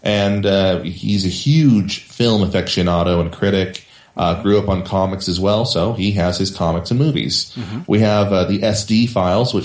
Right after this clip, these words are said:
Speaker 1: Schmitty here is a host of as well, and that's paranormal stuff. Uh, we, uh, had slash have,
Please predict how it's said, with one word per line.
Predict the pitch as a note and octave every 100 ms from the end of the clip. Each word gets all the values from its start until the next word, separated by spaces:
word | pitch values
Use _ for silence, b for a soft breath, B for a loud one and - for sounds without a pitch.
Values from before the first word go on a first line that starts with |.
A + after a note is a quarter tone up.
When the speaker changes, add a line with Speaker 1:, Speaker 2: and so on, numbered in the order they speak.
| -
Speaker 1:
Schmitty | A#2 G#2 G2
here | G2+ F#2+ F#2+
is | G2 F#2
a | F#2 F2
host | F2 F2 -
of | F2+ F2
as | E2+
well, | E2 F2+
and | G#2+
that's | G2+ -
paranormal | - F#2 E2+ D#2+ D#2+ F2+
stuff. | - F2+ A#2+ - - _ b b b b b -
Uh, | G#2 F#2+ F#2
we, | A2 A#2 A2+ A2
uh, | G#2 G2+ G2 - - -
had | - - G#2+ D3+ C#3 -
slash | - A2+ A2 - -
have, | C3+ A#2+ F2 F2+ -